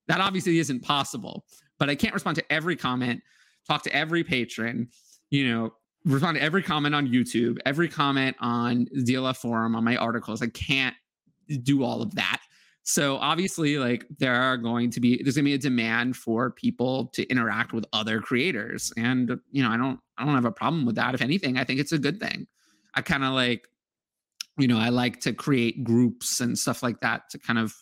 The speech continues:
help other people, you know, get their, get their content out there. You see, you'll see a lot of retweets in my feed.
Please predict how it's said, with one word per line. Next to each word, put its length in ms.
help 220
other 160
people, 600
you 80
know, 80
get 140
their, 140
get 160
their 140
content 360
out 140
there. 100
You 120
see, 140
you'll 260
see 100
a 40
lot 180
of 60
retweets 600
in 80
my 140
feed. 340